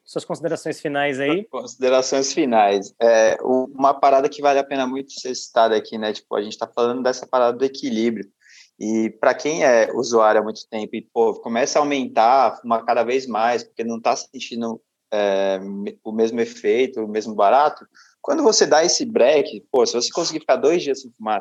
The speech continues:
Speaker 2: três dias, uma semana sem fumar, velho, você vai sentir o, o, o próximo baseado como, quase como se fosse o seu primeiro baseado, porque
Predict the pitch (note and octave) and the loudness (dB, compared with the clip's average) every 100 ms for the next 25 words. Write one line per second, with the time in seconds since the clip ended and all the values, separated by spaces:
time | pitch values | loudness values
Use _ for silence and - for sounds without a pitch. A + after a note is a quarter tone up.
0 | - B2 C#3+ A#2 G#2+ C#3+ G#3 - E3 D3 | -4 -4 -2 -2 -2 -2 -4 -4 -4 -2
1 | D3+ D3+ C#3+ - G#2+ A2+ A2+ F#2+ F2 - | -2 -4 -10 -12 -4 0 0 -2 -8 -10
2 | _ _ _ _ _ A#2 - B2+ C3+ E3+ | _ _ _ _ _ -6 -2 2 2 2
3 | F3 E3+ - - C#3+ D3 - B2+ C3 B2+ | -4 -8 -6 -4 -2 -4 -2 0 2 0
4 | D#2+ B2+ A#2+ A#2 A#2 A2 G#2+ - A#2 A2+ | -2 -2 0 0 -2 -2 -4 -4 -2 -2
5 | A2 G#2+ - B2+ C3+ - C#3 A#2+ A2+ A#2 | -2 -4 -2 0 2 0 0 2 4 4
6 | A2+ A2+ C#3 D3 D#3+ - E3+ A#3 A#3+ A3+ | 2 0 -6 -8 -10 -4 2 2 2 -2
7 | A3 A3 - G3+ G3+ G3+ G#3 G#3 G#3+ F#3+ | -2 -4 -6 -6 -6 -4 -4 -4 -4 -2
8 | F#3+ G3 G3+ F#3 F3 D#3+ C3+ C3+ D#3 | -2 -2 0 2 2 0 -4 0 0